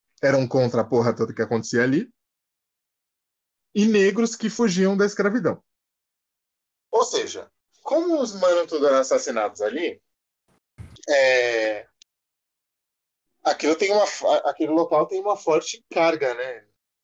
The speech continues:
emocional, histórica, tal. Além do fato de que aquela região, ela era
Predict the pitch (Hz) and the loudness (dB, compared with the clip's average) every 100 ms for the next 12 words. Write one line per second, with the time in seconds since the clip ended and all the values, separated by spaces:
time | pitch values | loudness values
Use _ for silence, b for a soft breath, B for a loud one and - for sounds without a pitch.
0 | _ _ _ _ _ - 120 127 - 147 | _ _ _ _ _ -12 -6 -4 -2 -2
1 | 131 113 131 139 117 117 - 113 117 120 | 0 0 2 2 0 -4 -4 0 2 0
2 | 110 107 110 98 143 135 170 - 143 165 | -2 -6 -4 -2 -4 -4 -10 -2 -2 -2
3 | 180 - 202 202 208 202 175 175 160 160 | -12 -18 -16 -14 -10 -8 -8 -2 -2 -2
4 | 165 165 147 160 190 151 143 180 | -4 -6 -4 -2 -2 0 -2 -4